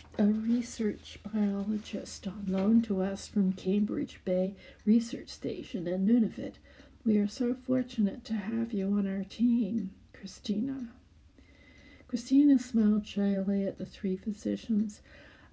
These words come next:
"I believe that there is much to be learned in Nunavut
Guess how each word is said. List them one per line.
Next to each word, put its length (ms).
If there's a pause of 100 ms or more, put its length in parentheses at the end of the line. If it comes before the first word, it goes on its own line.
"I 160
believe 460
that 180
there 160
is 180
much 300
to 160
be 220 (180)
learned 560
in 160
Nunavut 640